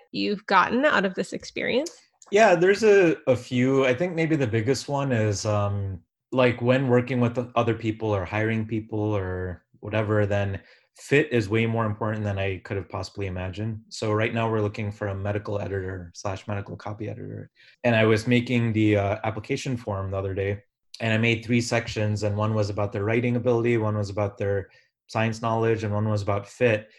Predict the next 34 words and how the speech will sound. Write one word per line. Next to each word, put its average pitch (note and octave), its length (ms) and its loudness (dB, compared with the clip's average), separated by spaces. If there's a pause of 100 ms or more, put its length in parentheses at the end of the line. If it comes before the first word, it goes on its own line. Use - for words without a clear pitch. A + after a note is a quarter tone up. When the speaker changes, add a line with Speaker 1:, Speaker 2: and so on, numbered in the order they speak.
(120)
Speaker 2:
And A2+ 100 -4
I A2 60 0
put B2 160 0
one B2+ 140 2
or B2 80 0
two A#2+ 120 -2
questions A#2+ 440 -4
in G2+ 100 -4
fit, A#2+ 220 0
and G#2+ 80 -6
I G#2+ 40 -2
was G#2 100 -4
like, G#2 140 -2
"You C#3+ 60 -6
know, D3 180 2
I - 80 -2 (320)
need F3+ 100 -2
to D#3+ 60 -6
put C#3 120 4
a A2+ 120 6
lot A2+ 120 0
more A2+ 260 -2
'cause G#2 480 -2 (360)
I A#2+ 80 4
need D3 160 2
to E3 100 -6
know C3 220 6
that A#2 180 4
they're A2 120 0
not G#2+ 140 0
a G2+ 60 0
robot G2+ 420 -2 (160)
and G#2 540 0
they're G2+ 440 0